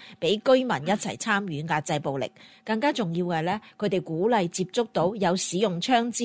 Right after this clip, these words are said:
風險嘅初中同埋高中嘅學生呢，接受小組諮詢或者認知行為治療㗎。咁呢個聯盟呢，就會針對十八至二十四歲嘅失學，但係幾乎冇生活，呃，方向嘅一啲年輕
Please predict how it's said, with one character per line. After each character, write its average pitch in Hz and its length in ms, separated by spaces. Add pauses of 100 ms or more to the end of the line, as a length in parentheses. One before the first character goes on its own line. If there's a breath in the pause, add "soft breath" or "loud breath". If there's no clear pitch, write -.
風 226 160
險 226 260
嘅 175 160
初 220 220
中 233 200 (260 soft breath)
同 175 100
埋 127 160
高 220 240
中 226 180
嘅 196 160
學 135 140
生 196 220
呢， 202 100 (220 soft breath)
接 - 120
受 175 200
小 156 220
組 170 300
諮 226 220
詢 226 180
或 143 140
者 175 120
認 156 320
知 208 200
行 143 220
為 135 160
治 175 160
療 151 280
㗎。 156 160 (380 soft breath)
咁 247 120
呢 320 80
個 262 100
聯 180 180
盟 160 220
呢， 202 120
就 180 160
會 160 160
針 233 240
對 185 140
十 175 260
八 180 140
至 180 240
二 175 80
十 170 260
四 208 300
歲 208 180
嘅 185 200
失 - 80 (120)
學， 220 220 (300 soft breath)
但 196 180
係 190 160
幾 269 180
乎 196 140
冇 156 220
生 247 220
活， 185 180 (360 soft breath)
呃， 175 180
方 240 240
向 185 160
嘅 165 180
一 208 100
啲 202 40 (280)
年 202 400
輕 - 20